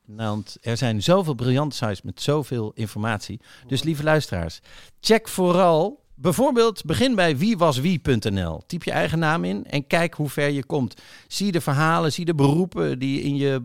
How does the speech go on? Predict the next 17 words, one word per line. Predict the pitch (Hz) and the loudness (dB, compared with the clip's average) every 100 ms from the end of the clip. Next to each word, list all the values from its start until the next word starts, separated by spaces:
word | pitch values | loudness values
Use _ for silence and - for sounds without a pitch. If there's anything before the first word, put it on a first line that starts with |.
| - | -6
eh, | 127 123 123 120 | -4 -2 -2 -4
in | - | -2
je | 135 | -4
familie, | 127 131 143 151 139 127 - | -2 -2 -2 -2 -4 -6 -12
eh, | - 120 117 110 110 | -8 -6 -4 -4 -6
die | 117 117 135 | -6 -4 0
er | |
waren. | 113 123 151 123 - - - - - | 2 2 0 -4 -8 -14 -20 -20 -20
Delver | - 90 143 180 190 - 208 220 | -16 4 6 6 2 -2 -4 -2
met | 147 - - | -4 -6 -4
P | |
H | 165 143 117 131 170 196 | 0 2 2 2 0 -2
is | - 135 | -4 -4
ook | - 147 | -4 -2
een | 139 | 2
heel | 123 139 165 | 4 4 2
goed, | 151 160 147 - | -2 -6 -6 -10